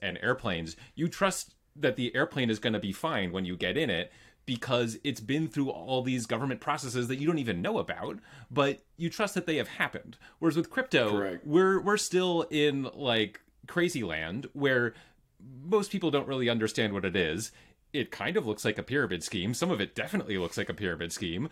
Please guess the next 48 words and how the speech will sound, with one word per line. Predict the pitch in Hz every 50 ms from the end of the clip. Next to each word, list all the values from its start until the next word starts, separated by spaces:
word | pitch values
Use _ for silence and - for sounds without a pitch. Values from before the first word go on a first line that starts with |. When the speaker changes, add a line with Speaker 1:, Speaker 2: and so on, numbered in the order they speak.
| 196 - -
Speaker 1:
Some | - - 269 262
of | 240
it | 214 -
seems | - - 151 147 -
to | - 117
have | 98 110 110 113 101
some | - - 107 107 95 82
real | 92 104 110 98
world | 95 101 92 90
applications, | 87 80 - 87 - - 143 170 - - 95 85 87 107 117 - - - - - - -
but | - 165 190 160 127 113 - _ - - - _ _ -
then | 151 151 143 151
you | 156 147
have | 120 123 123 123 123 123 120 - _ _ -
people | - 120 117 113 120 117 117 107 - -
like | 82 76 85 98 - - _ _ _ _
Tom | - - 90 98 92
Brady, | 85 87 101 92 95 82 73 71
Steph | - - - 104 95 -
Curry, | - - 107 101 98 92 85 76 69 67
like, | 85 - -
Matt | 85 78 87 - 95
Damon, | 98 107 110 92 82 78 73 69 - - - - _
who | - 147 151
look | 135 127 135 165 165 -
pretty | - 254 269 247
bad | 165 - - - 311 320 226 156
right | 135 110 101 -
now | 110 101 87 82 78 78 73 - - - - _ -
because | 170 160 - - 180 170 165 143 123 117
they're | 143 165 196 214
the | 208
Speaker 2:
Yeah. | 202 175
Speaker 1:
ones | 170 170 165 -
saying, | 170 156 151 151 147 139
like, | 131 117 104 - - - - _ _ _ -
"This | 98 92 - -
thing's | - 123 127 131 139 -
cool, | - 175 185 190 180 175 175 170 147
get | 117 107 107 120 147
in | 175 185 175
on | 165 147 151 143 143
it, | 143 143 139 110
you | 117 104
can | 95 110 107
make | 113 120 117 -
some | - 170
money," | 180 202 208 190 180 175 165 156 151 147 135 123